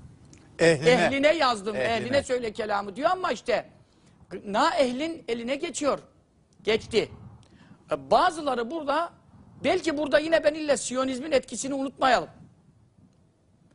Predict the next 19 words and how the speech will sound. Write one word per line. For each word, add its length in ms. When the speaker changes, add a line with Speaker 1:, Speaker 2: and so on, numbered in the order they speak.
Speaker 2:
Yani 260
sahabe 380
arasındaki 380
savaşlardan 680
beri, 120
Şia'nın 440
kuruluşundan 680
beri, 200
e, 240
Siyonizmin, 680
e, 60
etkisi 500
olduğu 260
sabittir. 600
E, 120
dine 280
darbe 220
vurmak 340
için. 240